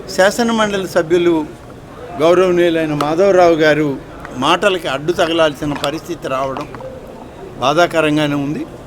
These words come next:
కానీ సమస్యలను లేవనెత్తే విధానాలు తెలియాలి ముందు.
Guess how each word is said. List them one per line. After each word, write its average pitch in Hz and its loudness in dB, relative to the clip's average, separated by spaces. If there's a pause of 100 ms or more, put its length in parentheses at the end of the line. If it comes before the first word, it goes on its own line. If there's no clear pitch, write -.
(220)
కానీ 220 2 (640)
సమస్యలను 226 0
లేవనెత్తే 180 0
విధానాలు 175 -2
తెలియాలి 135 -2
ముందు. 107 -12